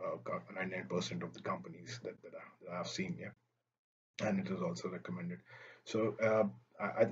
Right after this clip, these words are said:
think, uh, it, it's enough. So if, uh, if you want to ask anything, you can, you can comment, and if you like my video, you just, you just have to like and subscribe my channel.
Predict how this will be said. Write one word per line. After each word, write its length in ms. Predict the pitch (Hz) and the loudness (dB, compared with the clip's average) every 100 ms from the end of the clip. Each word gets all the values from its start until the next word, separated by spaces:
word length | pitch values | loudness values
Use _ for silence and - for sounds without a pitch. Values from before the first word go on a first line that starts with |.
| - | 6
think, 300 | 156 151 135 | 2 4 10
uh, 160 | 107 104 - - | 10 8 -2 -10
it, 120 | 113 | -8
it's 160 | - - | -6 4
enough. 220 | 120 127 | 6 6
So 200 | 113 107 - | 6 4 2
if, 320 | 117 - - | -2 2 10
uh, 120 | 110 - - - - - - _ | 10 10 -4 -20 -20 -20 -20 _
if 80 | - | -2
you 80 | 110 | 2
want 300 | 120 143 - | 4 2 6
to 80 | 107 | 8
ask 300 | 117 117 131 | 8 6 2
anything, 460 | 135 127 143 143 | 0 0 0 2
you 180 | 113 101 | 4 2
can, 140 | - 98 | 6 6
you 120 | 95 | 6
can 220 | 95 98 | 6 4
comment, 520 | 95 95 101 120 127 - | 4 4 4 4 0 -4
and 440 | 101 95 95 92 87 | 0 2 2 0 0
if 180 | 85 98 | 0 4
you 80 | |
like 200 | 95 101 104 | 6 6 4
my 60 | 98 | 0
video, 320 | 98 104 117 127 | 2 2 2 2
you 160 | 98 | 2
just, 340 | 90 95 92 - | 0 0 0 0
you 80 | 90 | -2
just 220 | - 92 | -2 -2
have 160 | 87 - | -2 -2
to 80 | 180 | -6
like 340 | 95 95 95 | -2 0 0
and 100 | 98 | -2
subscribe 440 | 95 - - 98 95 | -6 -10 -4 0 0
my 80 | |
channel. 400 | 90 - 107 92 | -2 -4 -4 -4